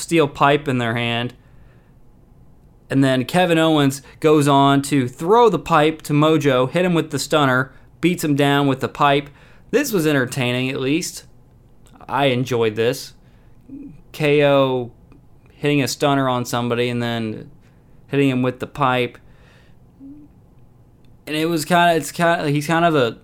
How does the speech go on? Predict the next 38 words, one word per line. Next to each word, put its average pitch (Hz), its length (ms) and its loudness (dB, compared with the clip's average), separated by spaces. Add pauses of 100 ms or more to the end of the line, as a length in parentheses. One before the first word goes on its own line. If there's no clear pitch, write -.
(120)
almost 156 300 -4
like 131 100 -2
a 110 60 -4
tweener, 143 580 -2
really, 117 380 0
but 107 180 -6
it's 107 140 -6
not 131 160 -2
really, 135 160 0
he's 135 60 0
not 151 160 0
really 135 180 2
a 107 60 0
tween. 147 260 0
He's 190 180 0
a 147 60 0
fan, 180 340 0
he's 180 160 -4
a 165 80 0
big 160 260 0
fan 151 320 0
favorite. 143 360 0
He's 135 100 0
like 131 120 -4
a 127 40 -2
Stone 139 380 0
Cold-like 117 640 -2 (500)
character 123 640 0
for 95 520 -4 (580)
W 107 240 0
W 101 300 -2
E 104 200 -2
right 95 300 -2
now, 104 180 -2
kind 120 220 -4
of 113 100 -2
a 113 80 -2
rebel. 104 560 -2